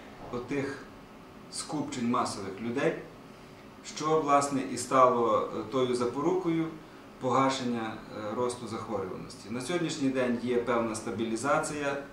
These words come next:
із, навіть з пониженням захворюваності.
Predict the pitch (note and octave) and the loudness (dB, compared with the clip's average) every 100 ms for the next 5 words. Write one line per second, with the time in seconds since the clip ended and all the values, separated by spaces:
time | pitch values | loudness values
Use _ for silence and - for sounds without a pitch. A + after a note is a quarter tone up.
0 | - A#2+ A#2+ - - - - - - - | -6 -4 -4 -6 -10 -18 -18 -20 -18 -14
1 | G#2+ A#2 B2 C3 B2 - - A#2 A#2+ C3 | -10 -4 2 2 2 -2 -2 0 4 4
2 | C3+ C#3+ D3+ D#3+ - - C#3 C#3+ D#3 D3+ | 2 0 -2 -6 -12 -10 -8 -4 0 0
3 | D3 D3 C#3+ - | -2 -4 -8 -10